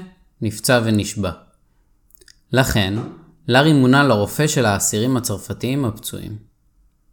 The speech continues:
למעט תרומתו לפינוי הנמרץ,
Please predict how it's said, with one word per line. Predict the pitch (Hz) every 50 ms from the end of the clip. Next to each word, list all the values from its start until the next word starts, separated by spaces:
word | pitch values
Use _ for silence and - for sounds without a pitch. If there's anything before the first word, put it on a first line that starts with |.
| _ _ _ _ _ _ _ _ _ _ _ _ _ _ _ _ _ _ _ - -
למעט | - 110 110 113 127 165 170
תרומתו | 180 180 196 180 160 170 139 139
לפינוי | 139 123 - 123 110 107 113 123 123
הנמרץ, | 117 107 101 95 87 82 85 87 92 - - - - - - _